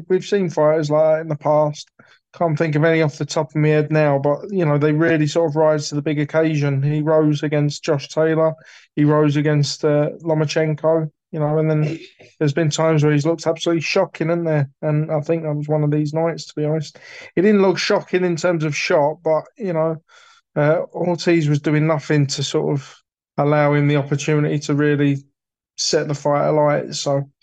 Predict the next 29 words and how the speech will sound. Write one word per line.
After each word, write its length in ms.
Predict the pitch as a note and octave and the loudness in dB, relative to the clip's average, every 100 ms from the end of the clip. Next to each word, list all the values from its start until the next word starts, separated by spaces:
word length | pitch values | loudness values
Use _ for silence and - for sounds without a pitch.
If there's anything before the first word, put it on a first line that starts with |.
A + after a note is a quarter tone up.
| _ _ _ _ | _ _ _ _
can't 200 | G#3+ F#3+ | 0 2
really 180 | F3 D#3+ | 2 2
blame 320 | E3+ E3+ E3 | 2 2 2
him 120 | E3 | -2
for 140 | D3 | 0
that. 760 | D#3+ D#3+ E3 - - F3+ D#3 D3+ | 2 2 0 -4 -6 -2 2 2
Um, 260 | D3+ D#3 - _ _ _ _ - | 0 -4 -10 _ _ _ _ -8
I 240 | D3 D#3 D#3+ | -2 0 2
mean, 160 | D#3+ | 2
I'm 140 | D#3+ D3 | 2 2
boring 320 | F3+ D#3+ D3 | 2 2 2
myself 320 | C#3+ D3+ C#3+ | -2 -4 -4
talking 320 | - F#3 - | -2 -2 -2
about 280 | C3+ C3 C#3 | 0 2 2
it. 60 | D3+ | 2
I 140 | D3+ | 2
don't 180 | E3 D#3+ | 2 0
sound 300 | C#3+ D3+ D3+ | 0 0 2
very 240 | D#3 D3+ | 2 2
enthused, 580 | D3 C#3+ - D#3 D3 D3+ | 0 -2 0 2 2 2
but 120 | D#3 | -2
it 60 | D#3+ | 0
wasn't 280 | E3+ D#3 E3 | 0 0 0
a 20 | |
very 220 | E3+ E3+ | 2 2
enthusing 520 | D#3+ D3+ F3 E3+ E3 | 0 0 0 0 0
fight, 320 | D#3+ F#3 F3 | 0 0 0
was 160 | - E3 | -2 -2
it? 140 | D#3+ | -4